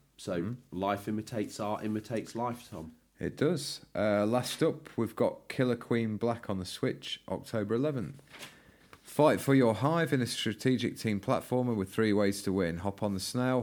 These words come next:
Speaker 2: hoard berries, or wipe out the enemy's queen to claim victory.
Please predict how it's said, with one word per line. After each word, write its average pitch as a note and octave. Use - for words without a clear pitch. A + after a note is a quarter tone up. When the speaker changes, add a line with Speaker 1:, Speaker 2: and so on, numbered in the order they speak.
Speaker 2:
hoard G2
berries, G#2+
or F#2+
wipe F#2+
out E2
the F2
enemy's F2
queen A2
to F#2+
claim F#2+
victory. C#2+